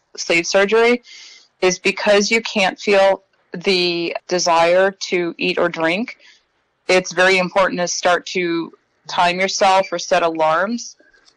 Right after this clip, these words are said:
so that you can remember to eat or drink. It's very easy to become dehydrated and thus end up in the hospital.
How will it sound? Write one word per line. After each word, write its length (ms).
so 260
that 220
you 220
can 280
remember 440
to 60
eat 220
or 60
drink. 480
It's 180
very 340
easy 360
to 80
become 340
dehydrated 840
and 180
thus 220
end 120
up 140
in 80
the 60
hospital. 640